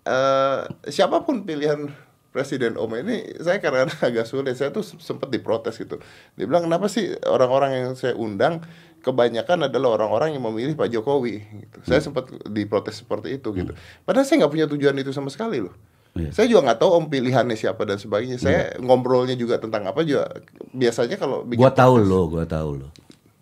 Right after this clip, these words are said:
Speaker 2: Ya kan,
Speaker 1: Iya.
Speaker 2: gitu aja deh. A-, saya tahu bener Dedi dari awal. Jadi, pastilah kayak gitu. Anda tuh objektif aja gitu kan.
Speaker 1: Objektif aja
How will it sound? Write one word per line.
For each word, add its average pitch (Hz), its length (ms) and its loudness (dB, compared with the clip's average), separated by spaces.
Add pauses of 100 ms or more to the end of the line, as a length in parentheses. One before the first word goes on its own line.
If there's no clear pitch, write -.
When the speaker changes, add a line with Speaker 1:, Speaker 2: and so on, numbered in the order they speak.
(100)
Speaker 2:
Ya 85 160 0
kan, 90 200 4
Speaker 1:
Iya. 92 200 -4
Speaker 2:
gitu 90 180 0
aja 98 240 4
deh. 85 220 0
A-, - 240 -6
saya 110 240 0
tahu 107 240 2
bener 90 280 -2
Dedi 80 360 -8
dari 78 220 -10
awal. 78 360 -12 (720)
Jadi, 82 380 -2 (420)
pastilah 104 560 6
kayak 82 240 0
gitu. 82 400 -2
Anda 95 260 0
tuh - 360 -4 (360)
objektif 92 420 2
aja 104 400 6
gitu 101 160 2
kan. 85 80 4
Speaker 1:
Objektif 135 340 4
aja 143 360 6